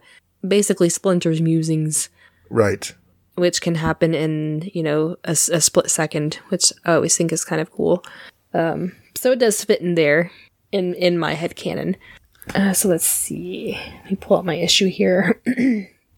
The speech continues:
Speaker 2: I love it when Mikey talks to pizza like it's his, like, romantic partner.
Speaker 1: Yeah, yeah.
Speaker 2: That
Speaker 1: Like,
Speaker 2: boy
Speaker 1: right,
Speaker 2: and
Speaker 1: right
Speaker 2: his
Speaker 1: here,
Speaker 2: food.
Speaker 1: baby.
Speaker 2: Yes,
Speaker 1: Yes.
Speaker 2: exactly.
Speaker 1: <laughs>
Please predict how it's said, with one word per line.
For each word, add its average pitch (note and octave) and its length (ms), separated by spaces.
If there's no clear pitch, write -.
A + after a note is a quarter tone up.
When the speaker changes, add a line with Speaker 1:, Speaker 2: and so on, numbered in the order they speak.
Speaker 2:
I B2 80
love B2 260
it D#3 60
when D#3+ 180
Mikey B2+ 280
talks G#2 360
to A2+ 80
pizza A#2 440
like G2+ 240
it's F#2+ 200
his, A2 200
like, G#2+ 160
romantic G2+ 460
partner. G#2 360
Speaker 1:
Yeah, B3+ 360
yeah. A#3+ 300
Speaker 2:
That B2 240
Speaker 1:
Like, - 100
Speaker 2:
boy A3+ 160
Speaker 1:
right, A#2+ 100
Speaker 2:
and A2 80
Speaker 1:
right A2+ 80
Speaker 2:
his A3 100
Speaker 1:
here, G#3 100
Speaker 2:
food. - 60
Speaker 1:
baby. G3 440
Speaker 2:
Yes, B2+ 320
Speaker 1:
Yes. G#2+ 80
Speaker 2:
exactly. A2+ 720
Speaker 1:
<laughs> C#4+ 580